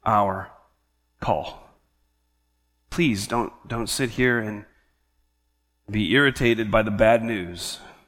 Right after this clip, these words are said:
Instead, obey Jesus.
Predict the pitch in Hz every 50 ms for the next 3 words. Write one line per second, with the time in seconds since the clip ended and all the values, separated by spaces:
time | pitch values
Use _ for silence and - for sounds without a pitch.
0 | _ _ _ _ _ _ _ _ _ _ _ _ _ _ _ _ _ _ _ _
1 | _ _ _ _ _ _ _ _ _ _ _ _ _ _ _ _ _ _ _ _
2 | _ _ _ _ _ _ _ _ _ _ _ _ _ _ _ _ _ - - -
3 | 127 117 104 - - - - _ _ - 143 135 120 120 110 95 87 92 82 82
4 | 80 - - - -